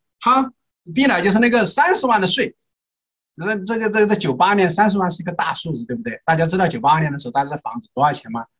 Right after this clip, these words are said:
十万块钱可以买个房子，那你说十万、三十万，他交三十万的税，那就是那个，那就，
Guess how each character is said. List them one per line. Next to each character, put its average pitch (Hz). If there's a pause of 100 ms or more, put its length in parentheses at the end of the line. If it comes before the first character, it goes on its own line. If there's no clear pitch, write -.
(680)
十 -
万 202
块 175
钱 131
可 123
以 -
买 -
个 - (120)
房 -
子， 120 (220)
那 123
你 120
说 156
十 -
万、 165
三 226
十 262
万， 143 (440)
他 165
交 165
三 190
十 196
万 151
的 147
税， - (540)
那 139
就 139
是 147
那 139
个， 123
那 127
就， 127